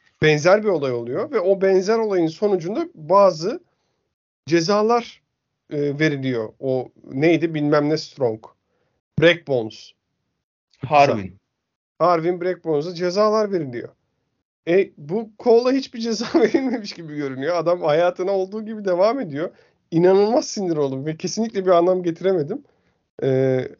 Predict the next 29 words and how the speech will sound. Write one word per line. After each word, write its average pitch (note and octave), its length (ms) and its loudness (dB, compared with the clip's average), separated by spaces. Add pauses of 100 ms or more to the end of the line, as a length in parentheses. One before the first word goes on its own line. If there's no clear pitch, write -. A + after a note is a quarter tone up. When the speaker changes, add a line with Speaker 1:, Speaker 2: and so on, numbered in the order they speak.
Speaker 1:
açıkçası A#2+ 560 0
Speaker 3:
Cole'u E3 420 0 (160)
şey C#3+ 140 0
Speaker 1:
boşluk C#3+ 180 0
Speaker 3:
korumuş D#3+ 220 2
Speaker 1:
olmuş B2+ 180 0
Speaker 3:
işte. A#2+ 240 -2
Speaker 1:
orada. E2+ 220 -2 (360)
Speaker 3:
Queen B2 260 -2
korumuş E3+ 520 -6
yani. F2 260 -6
O, F#2+ 80 -8
o, - 340 -10 (160)
o G2+ 100 -10
çok A2+ 220 -10
nedim C#3 320 -4
zaten C3+ 380 0
direkt B2+ 200 -4
onun B2+ 160 -4
hem B2 240 -4
himayesine F#2+ 600 -8
geçmiş. - 540 -12 (580)
Speaker 2:
Abi G#3 320 6
bak G3+ 160 6
şey B3 180 4
olsa B3 240 4
anlarım. G3+ 460 -2 (120)
Ee, C3 500 -6 (840)
tamam G3+ 380 0